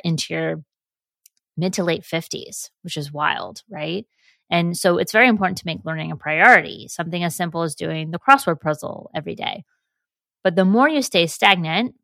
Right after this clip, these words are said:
both physically and mentally, as you age, the more you increase your chances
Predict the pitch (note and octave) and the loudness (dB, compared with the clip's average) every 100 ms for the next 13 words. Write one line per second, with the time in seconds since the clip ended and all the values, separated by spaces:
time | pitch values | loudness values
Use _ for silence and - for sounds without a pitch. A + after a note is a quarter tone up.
0 | _ E3+ F3 - F#3+ F3 F#3+ E3 D#3 D#3 | _ -4 -4 -4 -4 -2 -4 -4 -4 0
1 | F#3 A#3 F#3 D#3 D3 - - D#3+ D3+ D#3+ | 2 2 -2 -4 -8 -10 -8 -6 -6 -8
2 | - D#3 D#3 F3 - E3 D3+ E3+ F3 F3 | -8 -8 -8 -10 -2 0 2 2 2 2
3 | E3+ E3+ D#3+ D3+ D#3+ D3+ D3+ D3 D3+ D3+ | 0 -2 -6 -6 -6 -6 -4 -4 -8 -10
4 | D3 | -10